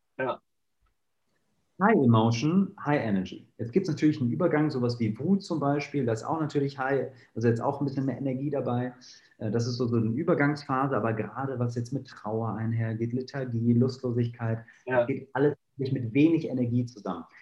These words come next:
Speaker 2: Es ist genauso wie auch beim Sprechen. Ja, wenn
Speaker 1: Ja.
Speaker 2: derjenige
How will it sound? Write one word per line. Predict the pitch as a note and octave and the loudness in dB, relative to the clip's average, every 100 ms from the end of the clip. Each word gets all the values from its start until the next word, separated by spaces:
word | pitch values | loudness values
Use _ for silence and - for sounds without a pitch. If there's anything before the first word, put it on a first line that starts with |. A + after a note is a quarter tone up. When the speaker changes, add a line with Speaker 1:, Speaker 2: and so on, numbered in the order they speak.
| - | -12
Speaker 2:
Es | G#2+ | -4
ist | D3+ | 2
genauso | C#3+ C3+ F3+ E3+ | 4 4 2 2
wie | D3+ | 2
auch | D3 | 2
beim | D#3 C#3+ | 0 -2
Sprechen. | - C3+ E3 A2+ - _ _ _ | 0 -2 -2 -4 -10 _ _ _
Ja, | B2+ D3+ | 0 2
wenn | C3+ | 4
Speaker 1:
Ja. | |
Speaker 2:
derjenige | B2+ C#3 D#3 D3 C3 | 4 4 4 2 0